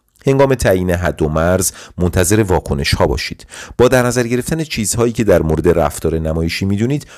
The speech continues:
باید انتظار داشته باشید که وقتی نامزدتون زمان و میزان توجهتون رو به او محدود می‌کنه، خوشحال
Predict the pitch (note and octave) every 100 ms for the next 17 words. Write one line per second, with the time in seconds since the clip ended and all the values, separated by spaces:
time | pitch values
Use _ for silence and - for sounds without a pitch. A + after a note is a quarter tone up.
0 | _ - D#2+ F2+ - E2+ D#2+ D2 D2+ F2+
1 | D2 - - - - A#1 - - - G2
2 | F#2+ G#2 - G2+ F2+ E2 E2+ G2 G2+ G2
3 | G2 F#2 - - G2 F#2 G2+ G#2+ G#2+ G2
4 | F#2 F#2 G#2+ C3+ C3 A#2+ F#2+ D#2 F2 E2
5 | - E2 D#2+ D2+ D2 D#2 D2+ D#2+ D2 E2+
6 | D#2+ F#2 F#2 B2 B2 D3+ D3 - _ -
7 | D#2 - D2+ E2